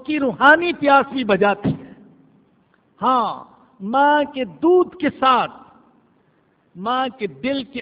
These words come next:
اندر جو ایمان کا نور ہوتا ہے اور جو روحانیت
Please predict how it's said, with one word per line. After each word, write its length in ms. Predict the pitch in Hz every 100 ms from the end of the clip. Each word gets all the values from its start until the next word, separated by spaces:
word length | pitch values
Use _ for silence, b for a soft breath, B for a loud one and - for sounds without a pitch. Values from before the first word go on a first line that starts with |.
| 240
اندر 340 | 233 226 226
جو 120 | 196
ایمان 600 | 202 202 202 226 240 247
کا 160 | 233 214
نور 500 | 170 170 214 294 311
ہوتا 380 | 185 202 202 170
ہے 180 | 120
اور 200 | 131 170
جو 160 | 214 247
روحانیت 680 | 233 202 214 247 294 349 359